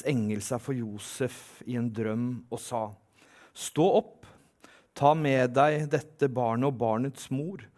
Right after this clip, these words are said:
og flykt til Egypt, og bli der til jeg sier ifra. For Herodes kommer til å lete etter barnet for å drepe det.» Han sto da opp,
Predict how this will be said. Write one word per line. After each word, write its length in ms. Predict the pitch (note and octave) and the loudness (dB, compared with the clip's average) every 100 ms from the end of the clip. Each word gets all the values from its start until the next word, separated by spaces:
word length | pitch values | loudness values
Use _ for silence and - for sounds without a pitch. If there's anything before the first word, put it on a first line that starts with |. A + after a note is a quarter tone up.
| _ - | _ -6
og 160 | B2 | -4
flykt 560 | - D3 C#3+ - - - | -2 -4 -4 -10 -20 -4
til 160 | C#3+ C3+ | -2 0
Egypt, 560 | C3 E3 - - - - _ _ | 0 -2 -4 -20 -20 -20 _ _
og 160 | B2 A2 B2 | -6 -2 0
bli 240 | B2 D#3+ | 2 0
der 480 | D3 A#2 B2 B2+ B2+ A#2 | 2 4 4 2 -2 -6
til 240 | D3 A2+ | -4 -2
jeg 320 | G2 G#2 G#2+ | -4 -6 -10
sier 400 | - - G2+ G2 G2+ | -10 -10 -10 -8 -10
ifra. 240 | - - - _ _ _ _ - - - | -12 -16 -18 _ _ _ _ -20 -20 -20
For 160 | - D#3+ | 0 4
Herodes 480 | F3 D#3 C3+ E3+ E3+ | 6 4 2 2 2
kommer 240 | F#3 C3+ | 2 4
til 140 | C3+ E3 | 4 4
å 60 | |
lete 420 | D#3+ B2+ - - B2+ | 6 4 0 -4 0
etter 160 | D#3+ | 2
barnet 400 | C#3 B2+ A#2 C#3+ | 4 4 2 0
for 80 | D3+ | -2
å 80 | D3+ | 2
drepe 480 | E3 C#3 G2 - E3 | 4 2 0 -6 -6
det.» 80 | D3+ _ _ _ - - - _ | -8 _ _ _ -20 -20 -20 _
Han 160 | - D3+ | -2 -2
sto 400 | - - C#3 E3 | -4 -12 -10 -4
da 240 | C#3 C#3 | 0 0
opp, 400 | A2 D3 - _ | 0 -6 -10 _